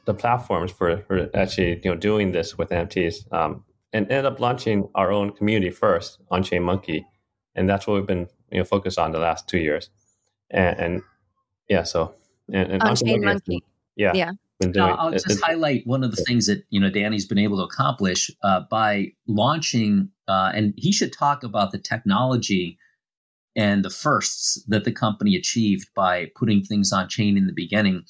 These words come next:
Speaker 3: instead of just, you know, like, J pegs that were digitized and stuck on a server somewhere. And he's done some incredibly interesting work putting things on chain generated from the blocks. And he can go into more detail on that. But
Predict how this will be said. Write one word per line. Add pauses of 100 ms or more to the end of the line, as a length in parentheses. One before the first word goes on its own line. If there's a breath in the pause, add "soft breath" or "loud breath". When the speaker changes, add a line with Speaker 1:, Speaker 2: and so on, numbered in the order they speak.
(220 loud breath)
Speaker 3:
instead
of
just,
you
know,
like,
J
pegs
that
were
digitized
and
stuck
on
a
server
somewhere. (360 loud breath)
And
he's
done
some
incredibly
interesting
work
putting
things (140)
on
chain (380)
generated
from
the
blocks.
And
he
can
go
into
more
detail
on
that.
But